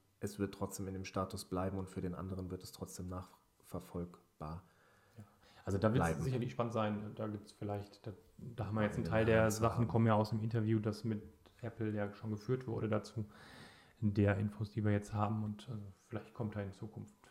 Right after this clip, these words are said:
Speaker 2: stellen sich
Speaker 1: Ja.
Speaker 2: noch mehr Menschen so Fragen, wie wir jetzt gerade.
Speaker 1: Aber bist du nicht, äh, wa-, warst du interessiert?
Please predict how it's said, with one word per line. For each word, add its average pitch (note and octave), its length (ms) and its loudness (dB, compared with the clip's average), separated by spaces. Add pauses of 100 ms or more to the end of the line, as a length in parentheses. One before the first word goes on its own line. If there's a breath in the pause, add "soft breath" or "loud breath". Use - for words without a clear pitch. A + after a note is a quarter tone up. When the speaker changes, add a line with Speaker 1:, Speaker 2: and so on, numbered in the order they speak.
Speaker 2:
stellen A#2 280 -2
sich G#2 100 -2
Speaker 1:
Ja. F#2+ 60 -2
Speaker 2:
noch G#2 100 0
mehr A2 120 6
Menschen G#2 300 4
so G#2 80 4
Fragen, G2+ 360 2
wie F#2+ 100 0
wir G#2+ 100 6
jetzt G#2 220 2
gerade. G2 360 -2 (1500 loud breath)
Speaker 1:
Aber C#3 140 12
bist C#3 240 8
du F3+ 100 12
nicht, G3 320 10
äh, E3+ 300 8
wa-, D#3+ 140 0 (100)
warst C#3 280 4
du F3+ 100 8
interessiert? F#3 600 2